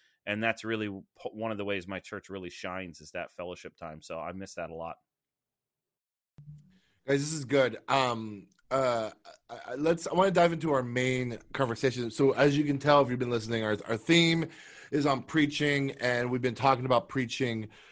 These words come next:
Speaker 2: um, kind of interspersely throughout the past few episodes, but I wanted to kind of really focus not just on the, on, like, the prep stuff, but, like, really the nuance of, like,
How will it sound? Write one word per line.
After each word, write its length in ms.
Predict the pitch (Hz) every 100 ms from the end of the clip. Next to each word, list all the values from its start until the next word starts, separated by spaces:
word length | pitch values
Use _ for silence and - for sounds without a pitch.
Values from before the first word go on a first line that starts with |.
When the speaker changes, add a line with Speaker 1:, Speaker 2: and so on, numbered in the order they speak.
| - _ -
Speaker 2:
um, 840 | 120 117 110 107 104 104 101 95 - _ - - -
kind 160 | 262
of 100 | 226
interspersely 720 | 190 170 170 147 - 139 139 120
throughout 260 | 123 120
the 60 | 107
past 260 | 131 117 -
few 180 | 120
episodes, 520 | 110 110 110 117 104 98
but 120 | 113
I 40 |
wanted 220 | 131 143
to 60 | 123
kind 140 | 139
of 80 | 120
really 160 | 135 123
focus 520 | - 139 139 135 - - - -
not 180 | 151 180
just 200 | 185 185
on 140 | 170 143
the, 280 | 127 113 - 117 - -
on, 260 | 123 117 113
like, 380 | 107 104 - _ _ _ _
the 120 | 143 131
prep 380 | - 156 147
stuff, 240 | - 127 117
but, 80 | 160
like, 140 | 180
really 140 | 233
the 100 | 202
nuance 580 | 147 147 143 110 107 -
of, 160 | 113 101
like, 380 | 110 107 101